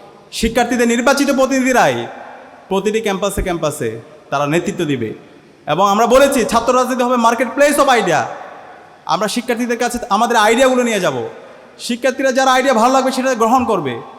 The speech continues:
শিক্ষার্থীরা যার আইডিয়া ভালো লা-, লাগবে না সেটা সমালোচনা করবে। কিন্তু এখানে কেউ হকি স্টিক অথবা স্টাম্প নিয়ে যাবে না, এখানে ভালো কাজের প্রতিযোগিতা হবে,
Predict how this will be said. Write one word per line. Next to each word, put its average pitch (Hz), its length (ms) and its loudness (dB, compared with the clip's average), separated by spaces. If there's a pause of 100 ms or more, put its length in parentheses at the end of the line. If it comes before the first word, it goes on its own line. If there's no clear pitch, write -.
(360)
শিক্ষার্থীরা 190 560 -4
যার 180 200 0
আইডিয়া 180 240 0
ভালো 160 260 -2
লা-, 190 320 -2
লাগবে 190 300 0
না 226 180 0
সেটা 190 180 -6
সমালোচনা 240 500 0
করবে। 139 360 -4 (580)
কিন্তু 175 180 -2
এখানে 196 240 -2
কেউ 196 140 -2
হকি 165 240 -4
স্টিক 170 200 -6
অথবা 160 260 -4
স্টাম্প 156 240 -2
নিয়ে 143 140 -4
যাবে 117 180 -6
না, 113 140 -10 (540)
এখানে 214 200 -2
ভালো 247 260 4
কাজের 302 200 4
প্রতিযোগিতা 240 480 -2
হবে, 139 260 -2